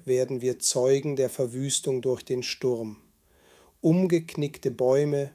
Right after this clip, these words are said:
beschädigte Weinreben und verschmutzte Straßen zeugen von den Auswirkungen. Je näher wir unserem Dorf nähern, umso mehr macht sich ein mulmiges Gefühl im Magen breit,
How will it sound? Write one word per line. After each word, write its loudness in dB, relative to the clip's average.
beschädigte -2
Weinreben 0
und -8
verschmutzte -4
Straßen -4
zeugen 2
von -2
den -2
Auswirkungen. -6
Je -2
näher 6
wir 2
unserem 0
Dorf 2
nähern, 0
umso 0
mehr 4
macht -2
sich -4
ein -4
mulmiges 2
Gefühl -2
im -4
Magen -6
breit, -6